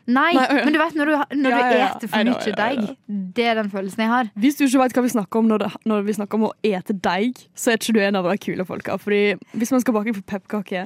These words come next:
Speaker 2: så eter man alltid litt deig. You know what I'm,
Speaker 1: Ja,
Speaker 2: you know what
Speaker 1: så
Speaker 2: I'm talking about.
Speaker 1: Ja, ja, ja.
Speaker 2: Det er noen som
Speaker 1: Selvfølgelig.
Speaker 2: er sånn, «Mm, rå deig.» Hell no. Jeg er helt uenig. <laughs> Det er det diggeste som finnes.
Speaker 1: Same, noen ganger kan jeg synes at deig eller røre er bedre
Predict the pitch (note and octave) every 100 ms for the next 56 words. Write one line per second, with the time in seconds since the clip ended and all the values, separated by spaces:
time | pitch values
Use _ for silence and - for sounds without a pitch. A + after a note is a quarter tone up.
0 | - - - A#3 A#3 F#3 F#3 F#3+ F#3 F3+
1 | E3+ - A3 A#3 G#3+ - B3+ B3 A#3 C#4
2 | B3 A3+ A3+ G3+ - F#3 - F#3 G3+ A3+
3 | A3+ A3 G3+ G3+ G#3 - A3 E4 D#4 A#3
4 | A#3+ A#3 A#3 A#3 B3+ E4 A#3+ G#3+ A#3+ G#3+
5 | G3+ A#3+ A#3 - _ - A3 A3+ G3+ E3
6 | F#3 _ _ _ _ _ - A3+ A#3 G#3
7 | G#3+ - G#3 F#3+ A3 D4 - - F#4 C#4
8 | B3 A#3+ A#3 A#3 G#3 A#3 A3+ G3+ G#3 G3
9 | B3+ B3+ - - - C#4+ B3 A#3 D4 B3+
10 | A#3+ A#3 G#3+ A3 A3+ - G#3+ A3+ A3 G3
11 | F#3 - A3+ A3 G#3 A3 F#3 F3 A3+ -
12 | G#3+ F#3+ G3 G3+ G3